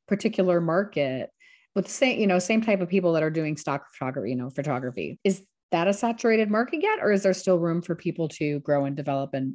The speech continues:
and make money in the, in that field?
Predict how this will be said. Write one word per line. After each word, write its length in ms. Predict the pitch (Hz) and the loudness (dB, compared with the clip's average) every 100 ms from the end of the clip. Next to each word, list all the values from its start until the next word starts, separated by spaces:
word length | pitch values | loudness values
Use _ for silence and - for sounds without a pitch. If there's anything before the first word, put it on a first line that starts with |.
| - | -4
and 140 | 156 147 | -2 0
make 240 | 135 - | -2 -2
money 340 | 131 127 - | -4 -4 -4
in 140 | 113 135 | -4 -2
the, 340 | 127 127 123 - | -2 -6 -10 -8
in 180 | 147 139 | -8 -6
that 220 | 123 - _ | -10 -12 _
field? 340 | - 85 62 | -8 -8 -10